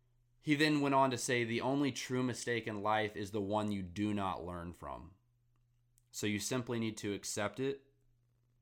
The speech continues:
take responsibility, and move forward." Again,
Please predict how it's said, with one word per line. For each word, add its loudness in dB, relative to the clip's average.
take -2
responsibility, -2
and -10
move -8
forward." -14
Again, 0